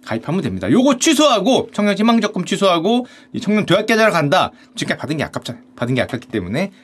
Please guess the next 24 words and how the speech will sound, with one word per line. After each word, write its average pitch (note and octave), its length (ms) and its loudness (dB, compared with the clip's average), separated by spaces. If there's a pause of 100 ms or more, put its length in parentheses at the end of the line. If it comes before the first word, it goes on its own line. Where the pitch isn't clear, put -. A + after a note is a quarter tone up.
대부분 C3 300 0
아마 C3+ 280 0
그렇게 D#3 320 -4
안 G#2+ 180 -4
하시지 - 280 -4
않을까 G#2 460 -2 (100)
생각이 C3 300 0
되고요. G#2 440 -4 (400)
자, E3 140 2
그리고 G3 460 4
질문 C#4 320 4
몇 F#3 140 2
개 F3 120 0
더 D#3+ 140 4
보고 F3+ 400 0
이제 C#3+ 100 0
마무리 G#2 320 -2
슬슬 C#3+ 480 -4
하도록 B2+ 500 -2
하겠습니다. F2+ 400 -12 (360)
소득이 E4+ 600 4
바뀌면 B3 460 2
우대금리도 C4 680 4
변경되나요? G3 840 2